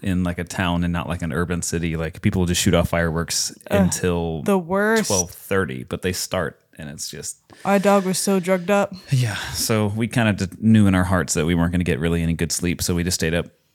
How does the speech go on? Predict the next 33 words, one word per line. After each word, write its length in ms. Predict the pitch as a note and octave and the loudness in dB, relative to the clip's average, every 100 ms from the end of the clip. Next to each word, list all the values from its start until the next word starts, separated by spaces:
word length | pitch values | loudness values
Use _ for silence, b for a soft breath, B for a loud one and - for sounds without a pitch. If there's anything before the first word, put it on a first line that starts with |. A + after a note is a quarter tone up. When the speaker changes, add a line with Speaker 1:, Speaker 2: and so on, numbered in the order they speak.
| _ - | _ -8
Speaker 1:
super 240 | F#2 F2+ | -4 0
late 180 | G2+ - | 0 0
watching 480 | F2+ - F#2 F2+ F2 | -4 -2 -2 -2 -2
The 80 | |
Office, 360 | F2+ G2 C3 - | -4 -4 -4 -4
and 180 | - G2+ | -2 0
then 180 | A2 A2+ | 0 -2
threw 260 | - F#2+ | -2 -2
on 200 | F#2 G2 | 0 -2
coats 340 | - G#2+ - F#2 | 0 0 0 0
and 260 | F#2 E2+ | 0 0
shoes 380 | - G#2+ A#2 A#2 | -2 2 2 2
and 100 | F2 | 2
went 120 | F2+ | 0
outside 340 | D2+ - F2+ F2 | -2 -2 -2 -2
for 100 | F2 | -2
a 40 | |
little 180 | F2 E2+ | 0 0
walk 360 | E2 A#2+ - - | -2 -4 -8 -12
to 100 | - | -12
see 140 | - F2+ | -8 -6
some 160 | F2+ | -6
of 40 | F2 | -6
the 80 | F2 | -4
fireworks, 560 | F#2 G#2+ D3+ F#3 - b b b b b - | -2 0 0 -4 -10 b b b b b -4
which 180 | A#3 F4 | 0 2
was 100 | E4+ | 2
fun. 240 | F3+ A3+ - - - | 4 2 2 -10 -4
Speaker 2:
That 80 | E4+ | -2
was 140 | D4+ | 0
a 60 | G#3+ | -2
nice 200 | F#3+ - | -2 -4
walk. 360 | F3 - - | -6 -8 -10